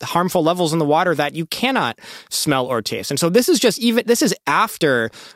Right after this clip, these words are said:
all of this stuff has come out and they're under so much heat. I wanted to get your reaction to comments like that continuing to come out from the Air Force Command, really downplaying the risks here. And also,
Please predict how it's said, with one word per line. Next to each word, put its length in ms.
all 200
of 80
this 120
stuff 220
has 140
come 180
out 240
and 100
they're 140
under 240
so 220
much 220
heat. 280
I 60
wanted 180
to 60
get 180
your 160
reaction 500
to 180
comments 460
like 180
that 300
continuing 640
to 100
come 200
out 260
from 160
the 100
Air 140
Force 300
Command, 340
really 220
downplaying 920
the 100
risks 340
here. 320
And 320
also, 600